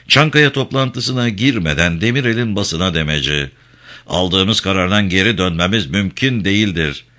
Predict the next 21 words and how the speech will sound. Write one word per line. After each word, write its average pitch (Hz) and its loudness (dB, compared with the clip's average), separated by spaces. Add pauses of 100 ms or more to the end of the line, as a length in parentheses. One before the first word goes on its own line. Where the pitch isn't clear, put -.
(360)
Getirilen 147 2
yeni 143 2
teklifler 131 0
üzerinde 90 0
bu 151 0
nedenle 85 0
durmaya 98 -2
lüzum 104 0
yoktur." 80 -2 (1040)
Düşüncesinde 151 0
ısrar 113 0
ederse 76 -2
hükümet 98 -4
düşer. 73 -4
Fikrimi 110 -4
Muhlis 98 -4
Bey'e 85 0
açıklıyorum. 71 -4 (240)
Demirel'den 135 0
yana 110 0
çıkmıyor. 71 -4